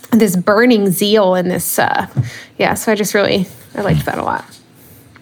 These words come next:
Um,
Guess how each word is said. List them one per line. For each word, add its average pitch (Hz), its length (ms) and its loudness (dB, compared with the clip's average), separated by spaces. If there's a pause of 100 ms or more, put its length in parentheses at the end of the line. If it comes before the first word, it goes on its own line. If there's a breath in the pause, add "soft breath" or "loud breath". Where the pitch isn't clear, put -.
(2250 loud breath)
Um, 247 520 6